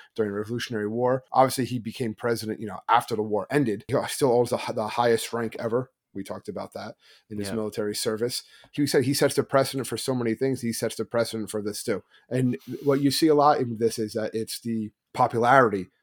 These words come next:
Speaker 1: that the wars bring, that the military service brings, and that kind of propels them to the presidency, at least in the early part of the, um, of American history. That a lot of the generals and so forth and war heroes,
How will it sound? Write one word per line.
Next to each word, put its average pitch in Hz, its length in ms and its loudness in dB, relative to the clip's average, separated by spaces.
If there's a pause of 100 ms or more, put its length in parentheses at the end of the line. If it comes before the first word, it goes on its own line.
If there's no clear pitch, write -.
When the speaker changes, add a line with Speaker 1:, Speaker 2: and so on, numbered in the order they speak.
(200)
Speaker 1:
that 107 180 0
the 113 80 -6
wars 110 480 2
bring, 90 400 -4 (160)
that 95 140 -10
the 101 40 -6
military 110 400 0
service 104 380 -2
brings, 131 320 2
and 110 100 0
that - 80 -6
kind 120 160 -2
of 107 80 -6
propels 127 500 -2
them 101 220 -4 (320)
to 143 160 -2
the 120 100 0
presidency, 107 560 -4
at 107 80 -4
least 120 240 -6
in 113 120 -4
the 110 240 -6
early 120 260 0
part - 340 -8 (380)
of 104 160 -6
the, 104 240 -2
um, 98 300 -2
of 110 120 -4
American 107 300 -4
history. 92 380 -10 (400)
That 98 100 -6
a 104 40 -4
lot 110 180 6
of 107 80 2
the 107 100 -2
generals 120 460 2
and 113 100 -4
so 110 200 -2
forth 107 220 -4
and 107 200 -8
war 123 160 2
heroes, 113 380 -2